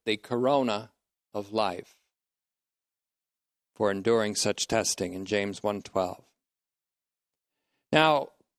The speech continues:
Stephen was so mighty in the word and preaching of the word that some champion debaters from the synagogue of the freedmen, as it was called,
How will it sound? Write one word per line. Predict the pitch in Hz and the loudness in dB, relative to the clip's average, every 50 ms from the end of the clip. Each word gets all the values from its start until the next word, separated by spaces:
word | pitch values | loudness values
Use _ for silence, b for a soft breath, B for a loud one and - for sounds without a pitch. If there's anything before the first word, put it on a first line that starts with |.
| _ _ _ _ _ _ _ _ _ _ _ _ _ _ _ _ _ _ _ | _ _ _ _ _ _ _ _ _ _ _ _ _ _ _ _ _ _ _
Stephen | - - - - 233 277 277 254 214 | -4 -2 0 2 2 2 4 4 4
was | 175 156 147 | 4 4 4
so | - - 202 196 175 | 4 4 6 6 6
mighty | 160 156 156 165 180 175 156 147 | 4 4 4 4 6 6 4 2
in | 139 - 139 139 | 2 2 0 0
the | 127 117 | 0 2
word | 117 120 123 123 139 127 117 110 110 | 2 4 6 6 6 6 4 4 2
and | 113 98 98 - | 0 -4 -4 -4
preaching | - 143 143 127 - - 117 | -2 0 0 0 0 -2 -2
of | 110 110 | -2 0
the | 104 104 | 0 0
word | 110 123 127 120 117 107 107 110 | 2 4 4 4 4 2 0 0
that | 107 113 - | -2 -2 0
some | - - 175 156 139 | 2 2 2 2 2
champion | - - - 220 247 254 240 - 220 185 165 143 | 0 2 4 4 4 4 4 4 4 4 4 4
debaters | 131 135 117 - 160 175 170 143 131 117 107 - | 2 0 4 6 6 6 6 6 4 4 2 2
from | - - 123 120 120 | 0 0 0 0 2
the | 113 104 | 2 2
synagogue | - - - 170 170 160 147 151 143 139 127 | 2 4 4 4 4 4 6 6 6 6 6
of | 127 117 | 4 2
the | 113 110 | 2 0
freedmen, | 104 - - 180 180 170 139 113 117 107 95 90 101 | -2 0 2 4 4 4 4 2 -2 -2 -2 -4 -4
as | - 110 98 87 90 | -4 -4 -2 -2 -2
it | 107 - | -2 -2
was | - 95 - - | -2 -2 -2 -2
called, | - 95 95 87 85 90 107 - | -2 -2 -2 0 0 -2 -4 -4